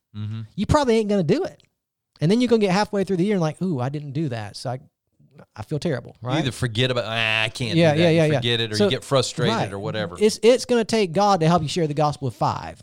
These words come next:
Speaker 2: or
Speaker 1: Mm-hmm.
Speaker 2: ten or whatever the case may be. Keep it, you know, in,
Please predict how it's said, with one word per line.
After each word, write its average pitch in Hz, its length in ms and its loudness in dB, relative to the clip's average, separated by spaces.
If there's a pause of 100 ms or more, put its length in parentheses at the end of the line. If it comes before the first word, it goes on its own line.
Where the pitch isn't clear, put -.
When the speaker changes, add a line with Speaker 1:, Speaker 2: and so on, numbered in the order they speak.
(140)
Speaker 2:
or 131 100 -2
Speaker 1:
Mm-hmm. 117 40 -4
Speaker 2:
ten 131 300 2
or 131 40 0
whatever 160 120 0
the 143 60 -8
case 147 140 0
may 135 80 -4
be. 127 200 -2 (240)
Keep 254 240 0
it, - 320 -2 (120)
you 170 280 -4
know, 160 180 0 (240)
in, 175 100 -8